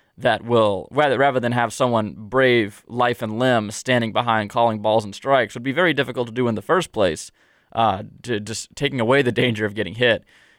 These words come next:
You have a mat that, uh, I mean, some people's made of paper, so it makes a nice thump when it hits it. Mine that I personally made has a, has, like, a chain link chicken wire situation, so it makes a nice clink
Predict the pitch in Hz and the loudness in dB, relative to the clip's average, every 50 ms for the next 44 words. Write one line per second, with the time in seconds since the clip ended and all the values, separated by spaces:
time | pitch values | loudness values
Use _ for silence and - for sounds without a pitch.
0 | _ - 127 135 131 113 107 110 113 123 131 135 131 120 - - - 120 117 95 | _ -4 0 0 0 0 0 -2 -2 -2 0 0 -2 -2 -6 -4 0 2 2 2
1 | - - _ - 73 98 117 113 107 95 82 - - - 123 123 117 110 101 78 | 0 -4 _ -8 -2 2 2 4 4 2 0 -4 -6 -8 -6 -4 -4 -6 -8 -10
2 | - - - 139 143 147 120 127 113 117 120 117 104 95 - - 151 147 143 - | -6 -6 -2 -2 -2 0 0 -2 -2 0 0 0 0 0 -2 -4 -4 -4 -2 0
3 | 147 139 135 127 - - 113 95 104 113 - 113 110 113 98 - - - _ - | 2 2 2 2 0 -2 -4 -4 -4 -6 -8 -6 -4 -4 -4 -6 -8 -16 _ -2
4 | - 143 139 135 - 127 123 117 95 120 120 - - - 123 117 107 - 90 113 | 0 0 0 -2 -4 -6 -6 -6 -4 -4 -4 -4 -2 0 2 2 2 0 -2 -4
5 | 120 139 147 143 135 127 113 110 107 113 113 - 131 117 - - 107 110 110 110 | -2 0 0 0 0 0 0 0 0 0 0 0 -2 -4 -2 -4 -6 -4 -2 0
6 | 110 110 107 113 117 107 107 101 95 117 117 107 107 - - - - 139 131 123 | 0 0 0 0 -2 -4 -2 -4 -2 -2 -2 -2 -4 -8 -10 -8 -4 -2 -2 0
7 | 117 113 107 104 - - 160 151 - 127 117 113 113 110 101 - - 110 - - | -2 -4 -6 -8 -4 -4 -4 -2 -2 -2 0 2 2 2 2 0 -4 -8 -8 -4
8 | 107 110 107 107 - - 104 98 101 - - 101 107 104 110 110 - - 110 110 | -2 -2 -2 -2 -2 -6 -8 -8 -8 -6 -2 0 0 0 0 -4 -8 -6 -6 -6
9 | - - - - - - 143 135 123 - - | -6 -6 -8 -12 -8 -4 -4 -4 -4 -6 -10